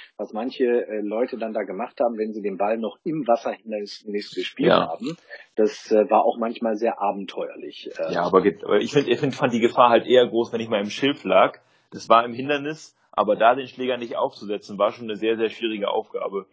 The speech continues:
Speaker 2: Weil
Speaker 1: Stimmt, ab-, aber das ist,
Speaker 2: Ja.
Speaker 1: ähm, ist dann, wie gesagt, auch eine Änderung. Dann, glaub ich,
Speaker 2: Genau.
Speaker 1: gibt's die Änderung mit, äh, deiner Ausrüstung. Also wenn du jetzt, äh,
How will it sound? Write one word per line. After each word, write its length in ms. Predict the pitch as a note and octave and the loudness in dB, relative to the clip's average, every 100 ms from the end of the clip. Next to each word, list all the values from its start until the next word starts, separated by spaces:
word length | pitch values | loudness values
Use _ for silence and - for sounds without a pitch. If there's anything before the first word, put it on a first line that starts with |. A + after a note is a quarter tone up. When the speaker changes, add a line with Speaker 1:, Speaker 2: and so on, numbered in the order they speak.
| _ _ _ - | _ _ _ -4
Speaker 2:
Weil 180 | G2+ F#2+ | -2 -2
Speaker 1:
Stimmt, 360 | - A2 E2+ | 2 0 0
ab-, 160 | - G2+ _ _ _ | -6 -8 _ _ _
aber 200 | - A2+ | 0 4
das 160 | A#2 D3 | 4 4
ist, 280 | F3 C#3+ - | 0 -4 0
Speaker 2:
Ja. 200 | D3 C#3 | 4 4
Speaker 1:
ähm, 220 | C#3+ C#3+ _ _ _ _ _ - | 2 -4 _ _ _ _ _ -14
ist 180 | B2 - | -8 -2
dann, 160 | B2+ | -2
wie 100 | B2+ | 0
gesagt, 220 | A#2+ A2 G#2+ | 0 -2 -2
auch 60 | |
eine 120 | D#3 | 0
Änderung. 280 | E3+ F3 D#3 | 0 2 2
Dann, 180 | E3 D#3+ | 2 4
glaub 160 | D3 B2 | 4 4
ich, 60 | |
Speaker 2:
Genau. 100 | F#2 | 0
Speaker 1:
gibt's 180 | - - | -4 -8
die 80 | A#2+ | -10
Änderung 440 | A#2 C#3 B2 B2+ A2+ | -8 -8 -8 -8 -8
mit, 240 | A#2 - | -12 -10
äh, 280 | G#2+ A2+ G#2 | -4 -4 -2
deiner 360 | G#2+ G#2 G2+ | -4 -4 -6
Ausrüstung. 800 | - F3+ - F3 F3+ - F#3+ G3+ - | 0 0 2 0 0 0 0 0 -8
Also 200 | - - | -10 -8
wenn 140 | A3+ A2 | -10 -10
du 80 | |
jetzt, 440 | A2 G2+ - - - | -6 -4 -6 -10 -2
äh, 260 | G2 F#2+ | 0 0